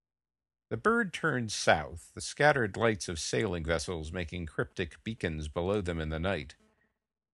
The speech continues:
Ten miles north of Rusingle Via, they went into a long glide. The city was only a mile or two downstream when the bird leveled out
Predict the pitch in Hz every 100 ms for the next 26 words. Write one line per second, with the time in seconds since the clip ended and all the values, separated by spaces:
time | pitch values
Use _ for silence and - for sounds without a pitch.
0 | - 151 139 123 117 92 110 135 120 90
1 | 85 90 113 - 95 80 76 107 131 73
2 | 58 78 87 110 131 113 95 85 87 104
3 | 117 110 104 87 101 92 62 52 - -
4 | _ _ _ _ _ 87 - 202 87 71
5 | 82 98 98 87 87 101 120 92 82 85
6 | 80 78 76 73 - - 120 90 82 82
7 | 82 113 107 92 95 92 85 87 82 73